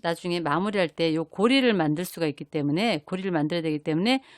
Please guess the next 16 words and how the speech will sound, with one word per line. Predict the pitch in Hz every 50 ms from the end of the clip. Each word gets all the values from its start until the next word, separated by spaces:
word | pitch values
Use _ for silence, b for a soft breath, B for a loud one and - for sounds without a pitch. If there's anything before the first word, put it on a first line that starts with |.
| B B B
한 | B 185 175 175 175 170 170
삼십 | - - 233 262 277 - 302 -
센티 | - 262 226 208 - - 190 180 160
정도 | 170 156 151 151 202 233 247 233
남겨주시고 | 185 160 147 156 170 160 151 147 - - 165 156 220 254 294 330 320 - b b b b b b b
그리고 | b - 147 147 143 165 160
묶어줄 | 147 175 185 - 202 165 151 151 147
거예요. | _ - 135 131 131 131 135 165 214 254 269 - _ _ _ _ _ _ _ _ _ _ _ _ _ _ _ _ _ _
자, | - 151 139 135
여기서 | 131 131 131 - - 208 220 247 277 269 _ _ _ _ -
요 | 156
정도 | - 160 151 147 151
남겨줄 | 143 143 139 147 180 175 165 160
거예요. | - - 156 143 143 139 151 190 240 285 311 - _ _ _ _ _ _ _ _ _ _ _ _ _
그리고 | - 156 147
묶을게요. | 139 143 165 - - 165 143 147 - 151 143 156 190 240 269